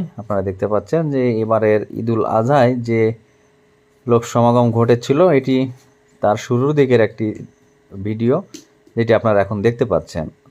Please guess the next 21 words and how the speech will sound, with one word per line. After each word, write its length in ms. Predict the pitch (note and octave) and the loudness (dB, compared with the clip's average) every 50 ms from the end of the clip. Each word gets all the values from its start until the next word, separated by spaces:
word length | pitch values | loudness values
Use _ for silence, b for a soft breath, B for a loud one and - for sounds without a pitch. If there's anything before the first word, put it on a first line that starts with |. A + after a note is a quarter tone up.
| _ _ | _ _
তো 60 | - | -4
আসলে 320 | A2+ A2+ A#2+ - C#3 C3 B2+ C3 C3 b b b b b b b b b b b b _ _ _ _ _ _ _ - _ | -4 -4 -4 -4 -2 -2 -2 -2 -4 b b b b b b b b b b b b _ _ _ _ _ _ _ -20 _
ফাঁকা 260 | - - A#2+ B2+ C#3+ C#3 | -4 -4 0 0 2 2
মাঠে 360 | C3+ C3 B2+ B2+ C3 D3 D3 D3 C#3+ - A2+ | 2 2 0 2 4 4 6 6 6 4 2
এভাবে 380 | B2 B2+ C3 C3 B2+ C3 C3+ C3 C3 C3 B2 - - _ - - - - G#2 A2+ | 0 2 0 0 2 4 4 4 4 4 2 -2 -6 _ -14 -12 -10 -4 0 0
রাস্তার 320 | A2+ A#2+ - - C3 A#2 G#2+ | 0 0 0 -2 -2 0 0
দুপাশে 440 | A2+ C3+ C#3+ - E3+ E3 - - - D3+ | -2 -4 0 0 0 0 0 -6 -12 -8
সারি 280 | - - B2+ C3 C#3+ | -2 -2 0 0 0
সারি 240 | C#3+ - C3+ B2+ B2 | -2 0 0 0 0
তাল 240 | B2 A#2+ G2+ G2+ G2+ G#2 G#2 B2+ | 0 0 2 2 2 2 2 2
গাছ, 160 | C#3 D#3+ - - - | 2 2 0 0 -2
আর 60 | A2+ A2 | 0 0
এই 100 | G#2+ G#2+ - | -2 0 0
তাল 120 | G#2+ G#2+ A2+ A#2+ | -2 0 2 0
গাছের 320 | B2 B2 B2 - B2+ A#2+ B2 B2 b b b b b b b b b _ - | 0 -2 0 -2 -2 -2 -2 -4 b b b b b b b b b _ -4
যে 140 | A#2 A2 A2+ A#2 A2+ - | -2 0 0 0 -4 -4
সৌন্দর্য, 480 | - E3 F3 F#3 F#3 F#3 F3 D#3 C3+ C3+ C3+ | -2 0 0 2 4 4 4 4 4 2 0
সেটি 280 | C3 - D3 C#3 - D3+ C#3+ | 2 2 -4 -4 -2 0 0
আসলেই 480 | C3 C3 C3 - - D#3 D#3 C3 F#2 D#2 - - _ - _ _ - | 0 0 0 -2 0 2 2 2 2 0 -6 -12 _ -20 _ _ -8
সবাই 260 | - A#2 A2+ A2+ A2 - - - _ _ _ _ _ _ | -4 0 0 0 0 -2 -6 -14 _ _ _ _ _ _
অবাক 280 | - A#2 B2 C#3+ D3 | -2 2 4 4 2